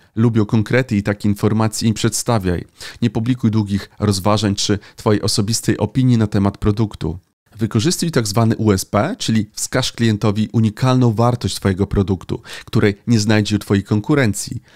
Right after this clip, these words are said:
Pamiętaj jedynie o tym, aby opisywać jedynie prawdziwe i zweryfikowane przez Ciebie cechy produktu, które użytkownik będzie mógł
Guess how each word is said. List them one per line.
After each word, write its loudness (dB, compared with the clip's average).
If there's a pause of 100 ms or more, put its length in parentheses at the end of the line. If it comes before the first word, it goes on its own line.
Pamiętaj 0
jedynie 2
o -2
tym, -2 (260)
aby 0
opisywać -2
jedynie 2 (160)
prawdziwe 0
i -2 (120)
zweryfikowane 0
przez -2
Ciebie 2
cechy -2
produktu, 0 (220)
które 0 (100)
użytkownik 0
będzie 4
mógł 2